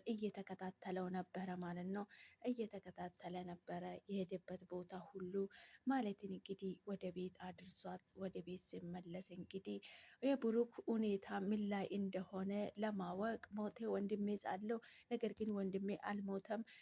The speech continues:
ከሞተም ሬሳውን ማየት እፈልጋለሁ» በማለት እንግዲህ ማድበል ሌላ ሁኔታ ውስጥ ገብቷል። እንግዲህ ብሩክ እንደጠፋ ነው፣ ምንም እየተሰማ ነገር የለም።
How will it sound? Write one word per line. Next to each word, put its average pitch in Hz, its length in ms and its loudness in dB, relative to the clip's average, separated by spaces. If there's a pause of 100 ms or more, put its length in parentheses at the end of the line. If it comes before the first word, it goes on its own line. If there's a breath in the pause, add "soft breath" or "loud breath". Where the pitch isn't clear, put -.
(100)
ከሞተም 240 580 6
ሬሳውን 208 420 2
ማየት 196 240 0
እፈልጋለሁ» 196 640 -2
በማለት 196 480 -2
እንግዲህ 202 340 -2 (280 loud breath)
ማድበል 233 480 4
ሌላ 208 180 4 (160)
ሁኔታ 208 400 2
ውስጥ 196 280 -6
ገብቷል። 202 440 -4
እንግዲህ 202 360 -4 (1120 loud breath)
ብሩክ 233 360 8
እንደጠፋ 196 500 2 (120)
ነው፣ 196 160 0
ምንም 190 340 0
እየተሰማ 190 800 -4
ነገር 185 300 -4
የለም። 190 320 -2